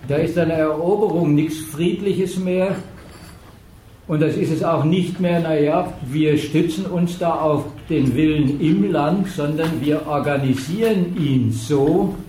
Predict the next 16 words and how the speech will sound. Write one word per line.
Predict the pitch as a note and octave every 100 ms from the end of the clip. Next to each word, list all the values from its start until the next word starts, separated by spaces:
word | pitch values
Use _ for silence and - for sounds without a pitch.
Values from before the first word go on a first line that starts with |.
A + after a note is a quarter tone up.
| - - - - - - - - - - - - -
wir | C#3 E3
organisieren | D3+ D3 C#3+ C3+ - D#3+ D3+ C3 -
die | D#3+ F#3+ F3+ -
so, | - D#3 E3+ E3+
wir | C#3
lenken | C3+ C#3+ F3 E3
den | C#3+ C3+ C3+
Machtkampf | D#3 - - C#3 C3 A#2+ - - - - - - - -
im | E3+ D3 D#3+
eigenen | C#3+ D3 D3 C3+ A#2+
Sinn | A#2 C#3+ G3+ -
und | E3+ C#3+
in | E3 D3
die | D3+
eigene | C#3 B2 C3 D3+ E3+
Richtung. | F#3+ - - C3 G2+